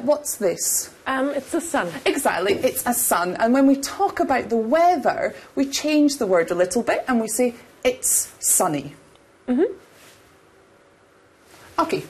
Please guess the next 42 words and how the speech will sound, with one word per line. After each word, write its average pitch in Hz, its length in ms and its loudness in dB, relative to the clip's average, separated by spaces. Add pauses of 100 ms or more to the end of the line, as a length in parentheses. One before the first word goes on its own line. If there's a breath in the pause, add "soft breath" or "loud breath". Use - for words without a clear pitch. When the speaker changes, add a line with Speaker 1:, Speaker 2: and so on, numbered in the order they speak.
(160)
Speaker 1:
so 214 260 2 (140)
if 254 120 2
we 262 80 4
look 339 260 0
to 311 120 -2
this 226 320 0 (300 loud breath)
next - 720 0 (100)
symbol 180 540 0
here, 262 580 0 (420 loud breath)
what 240 300 -2
this 453 280 0
weather 190 440 4
is, - 520 -4 (360 loud breath)
I 220 80 2
don't 269 120 0
know 262 60 4
if 226 60 0
you 233 60 4
know, 269 120 4
when 226 180 2
you 233 100 4
can't 277 500 0
see 214 680 2 (180)
very 180 420 4
well. 165 240 2
Speaker 2:
Ah, 254 140 2
Speaker 1:
Do 240 60 0
you 269 60 2
know 277 60 2
Speaker 2:
yeah, - 60 0
Speaker 1:
what 320 40 -2
that 233 320 0
is? 220 240 -2
Speaker 2:
um, - 140 -10
it's, - 480 -4
um, 196 240 0
fog. 285 440 -2 (300)
Speaker 1:
Good. 247 400 2
And 247 160 2
just 349 220 -2
like 214 200 -2
sun 226 640 -4